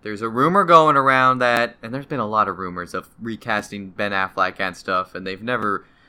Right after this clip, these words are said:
I don't know. I don't know what's going on with that. You know, it's been going on forever, ever since the movie was announced. But the new rumor is that it's going to be a reboot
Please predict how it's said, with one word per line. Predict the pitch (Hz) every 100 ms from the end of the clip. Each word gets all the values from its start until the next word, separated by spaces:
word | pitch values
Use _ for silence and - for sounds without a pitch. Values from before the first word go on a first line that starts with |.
| _ _
I | 165
don't | 120
know. | 90 85 -
I | 175 160
don't | 131
know | 110
what's | 107 101
going | 104 95
on | 90 90
with | 90
that. | 92 95
You | 117
know, | 127
it's | 131
been | 147
going | 117 107
on | 95
forever, | 90 92 101 92 92 95
ever | 107 104
since | 98 104 -
the |
movie | 107 104 98
was | 95
announced. | 90 95 92 - - _ _ _ _ _ _ _ _ _
But | 147 -
the | 127
new | 139 190
rumor | 185 190 185 185
is | 170 175 156
that | 151 139
it's | 139
going | 147 135
to |
be | 123 123
a | 110
reboot | 113 185 214 139 110 127 -